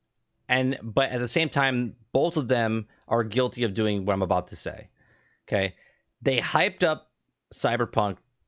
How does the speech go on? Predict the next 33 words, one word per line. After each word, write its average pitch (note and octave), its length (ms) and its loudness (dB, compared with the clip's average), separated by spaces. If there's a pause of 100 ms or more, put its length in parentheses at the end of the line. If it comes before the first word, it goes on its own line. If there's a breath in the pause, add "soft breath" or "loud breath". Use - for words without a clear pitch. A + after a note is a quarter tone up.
(360)
so D#3 340 0
much. F#2+ 280 -2
They're G2+ 100 0
like, G2 140 0
"Oh, G2 140 2
this F#2 120 -2
is - 40 -6
gonna G2 100 -4
be F#2+ 80 -2
the F#2 80 -2
greatest F#2+ 280 -4
game F#2 160 -2
ever, A2 280 2
and F#2+ 80 0
I'm F#2 120 0
so G#2+ 180 -2
excited." G#2 520 0 (360 soft breath)
A A#2+ 60 2
lot C#3+ 180 4
of D3 60 -2
them C#3+ 100 2
got C3 160 2
to - 80 -2
play C#3+ 320 2
it C#3 100 0
or G#2 100 0
see C3+ 320 0
it C3 100 0
or G#2 140 0
whatever A#2 360 2
ahead G#2+ 200 0
of A2 60 -4
time, G#2+ 440 0